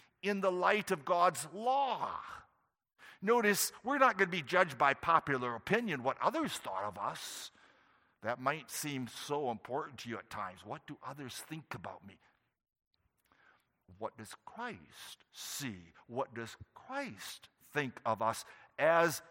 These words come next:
he compares us according to his law?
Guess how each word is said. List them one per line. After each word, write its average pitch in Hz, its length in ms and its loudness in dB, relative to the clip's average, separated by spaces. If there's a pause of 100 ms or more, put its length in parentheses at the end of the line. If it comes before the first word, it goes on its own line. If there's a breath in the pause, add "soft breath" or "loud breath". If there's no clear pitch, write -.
he 147 120 -4
compares 156 840 0
us 123 360 4 (320 loud breath)
according 123 400 -4
to 110 160 -10
his 110 180 -6
law? 202 500 -6